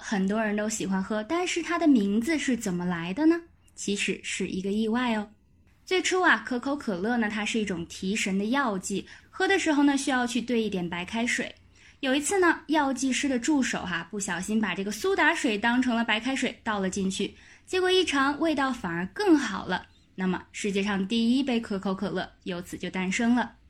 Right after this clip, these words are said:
那么 Coca-Cola 这个名字呢，最早就是根据药剂的两种成分而取的。那么这两种成分呢，一个叫做 Coca，一个叫做 Cola。这两种成分呢，分别来自于两种同名的植物。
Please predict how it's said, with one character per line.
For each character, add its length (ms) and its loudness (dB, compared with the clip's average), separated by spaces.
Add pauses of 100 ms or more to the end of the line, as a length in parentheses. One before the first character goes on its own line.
(240)
那 120 4
么 100 6
Coca-Cola 760 2
这 120 2
个 80 2
名 240 2
字 120 -2
呢， 160 0
最 200 0
早 240 -2
就 160 -4
是 120 -6
根 180 0
据 160 0
药 240 2
剂 140 0
的 100 -2
两 320 4
种 240 0
成 360 -2
分 200 0
而 180 0
取 300 -4
的。 200 -8 (360)
那 100 -2
么 140 4
这 100 2
两 180 8
种 120 8
成 220 2
分 200 2
呢， 160 4
一 120 -4
个 100 -2
叫 200 -2
做 200 -4
Coca， 600 -4 (320)
一 120 -6
个 140 -4
叫 220 -2
做 200 -4 (140)
Cola。 580 -2 (460)
这 120 -2
两 200 8
种 160 6
成 240 2
分 300 2
呢， 100 0
分 240 -2
别 140 0
来 260 -2
自 260 -4
于 120 2
两 240 0
种 260 -4
同 260 -6
名 240 0
的 120 -2
植 280 -8
物。 280 -2